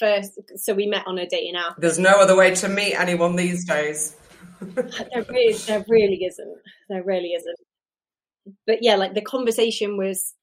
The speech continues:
Speaker 1: instantly good. It flowed consistently.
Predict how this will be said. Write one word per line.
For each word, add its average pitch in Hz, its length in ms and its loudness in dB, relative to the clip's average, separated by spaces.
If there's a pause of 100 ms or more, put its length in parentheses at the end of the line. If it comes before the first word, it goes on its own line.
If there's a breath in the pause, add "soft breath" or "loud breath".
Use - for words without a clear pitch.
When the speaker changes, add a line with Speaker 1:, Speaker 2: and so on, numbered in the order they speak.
(1080)
Speaker 1:
instantly 214 640 -2
good. 185 340 -2 (280)
It 208 200 0
flowed 208 680 0
consistently. 190 1000 -10